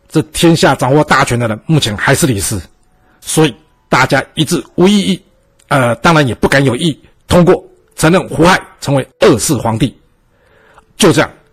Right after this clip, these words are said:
胡亥成为了秦朝第二任的皇帝。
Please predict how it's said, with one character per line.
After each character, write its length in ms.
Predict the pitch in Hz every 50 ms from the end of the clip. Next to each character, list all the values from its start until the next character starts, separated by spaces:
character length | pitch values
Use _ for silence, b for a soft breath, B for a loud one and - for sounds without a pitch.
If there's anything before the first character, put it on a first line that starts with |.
| _ _ _ _ _ _
胡 180 | - - 170
亥 180 | 160 185 156 - - - b b b b b
成 220 | - - - 175 190
为 100 | 185 165
了 80 | 156
秦 200 | 139 - 156 156
朝 180 | 131 123 104 113 - -
第 140 | - 214 165
二 120 | - 196 165
任 140 | 147 143 123
的 60 | 104
皇 180 | 92 104 107
帝。 160 | 120 143 120